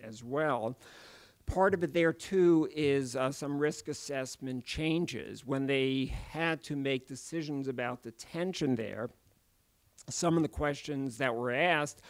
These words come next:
uh, inadvertently were screening out some kids from the process. So, for example,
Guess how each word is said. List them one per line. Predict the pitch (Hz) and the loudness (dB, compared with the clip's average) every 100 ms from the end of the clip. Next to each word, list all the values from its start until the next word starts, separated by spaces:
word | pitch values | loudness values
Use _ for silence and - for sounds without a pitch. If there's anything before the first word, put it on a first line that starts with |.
| - - - - | -20 -20 -20 -4
uh, | 147 143 139 135 - | 2 4 4 2 0
inadvertently | 165 156 139 123 131 127 139 135 | -2 -2 -4 -2 -4 -2 -4 -2
were | 127 | -2
screening | 127 - 143 131 131 | -2 -4 -2 -2 0
out | 123 120 120 | 0 0 -4
some | - 110 117 | -6 -6 -6
kids | - 139 131 110 | -10 -8 -6 -8
from | 131 117 | -12 -8
the | 110 | -10
process. | - 180 175 175 - 113 - | -6 0 0 0 -4 -12 -8
So, | 143 | -6
for | 135 | -6
example, | 120 147 143 139 131 131 | -4 0 0 0 -2 -2